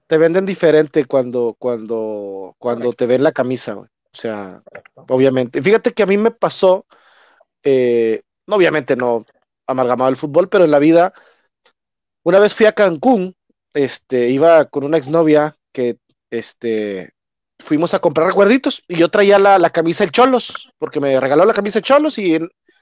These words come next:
Speaker 1: en Cancún traía la camisa de Cholos. Y mi, mi exnovia traía la de Rayados.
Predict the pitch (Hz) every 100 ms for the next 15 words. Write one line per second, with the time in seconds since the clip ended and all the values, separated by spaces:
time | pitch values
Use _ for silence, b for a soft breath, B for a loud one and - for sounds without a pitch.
0 | _ 160 165 147 233 254 214 214 196 180
1 | 202 143 104 - - _ b b b -
2 | 277 233 233 226 220 220 - 254 202 170
3 | 160 143 131 127 131 131 131 139 226 240